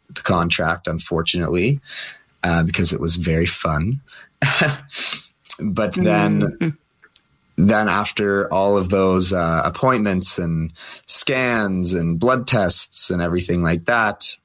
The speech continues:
Speaker 1: I was basically left with nothing.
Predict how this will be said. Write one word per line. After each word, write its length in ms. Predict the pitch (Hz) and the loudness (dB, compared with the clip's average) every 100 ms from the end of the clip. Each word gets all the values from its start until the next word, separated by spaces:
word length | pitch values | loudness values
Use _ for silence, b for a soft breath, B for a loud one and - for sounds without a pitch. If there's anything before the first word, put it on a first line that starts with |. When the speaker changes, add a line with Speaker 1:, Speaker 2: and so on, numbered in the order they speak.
| _ _ _ _ _ _ - - | _ _ _ _ _ _ -10 -6
Speaker 1:
I 100 | 104 | -4
was 160 | 98 90 | -2 -2
basically 500 | 95 98 - 101 95 | 0 0 0 -2 -2
left 640 | 90 90 90 - - - - - | 0 -2 -2 -4 -2 -2 -4 -4
with 580 | 85 85 82 - - - _ _ _ _ _ _ _ - | 0 0 -2 -4 -6 -10 _ _ _ _ _ _ _ 0
nothing. 500 | 82 - - - | 0 0 -2 -4